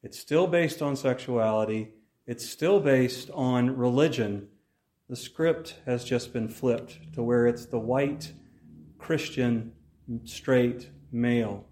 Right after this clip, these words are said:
who is the problem in society, and not sin. Not all of us together. And I know I'm broad brushing here,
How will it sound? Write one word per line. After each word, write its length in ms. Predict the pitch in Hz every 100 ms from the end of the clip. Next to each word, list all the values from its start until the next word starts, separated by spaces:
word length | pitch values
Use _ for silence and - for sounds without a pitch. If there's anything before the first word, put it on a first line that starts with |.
| _ _ -
who 120 | 147
is 180 | 123 -
the 80 | -
problem 500 | - 143 123 110 110
in 100 | 104
society, 800 | 113 113 - 104 104 101 101 - _ _ _ _ _ _ _ _ _ _ _ _ _
and 100 | 123
not 220 | 127 156 151
sin. 400 | 175 196 117 87 - _ _ _ _ _ _ _ _ _ _ _ -
Not 180 | 127 160
all 200 | 147 160
of 80 | 147
us 160 | 143
together. 480 | - 131 160 165 98 - _ _ - _ _ _ _ _ -
And 80 | 127
I 40 |
know 140 | 160 185
I'm 80 | 147
broad 220 | 156 143
brushing 380 | 139 123 131 113
here, 280 | 113 95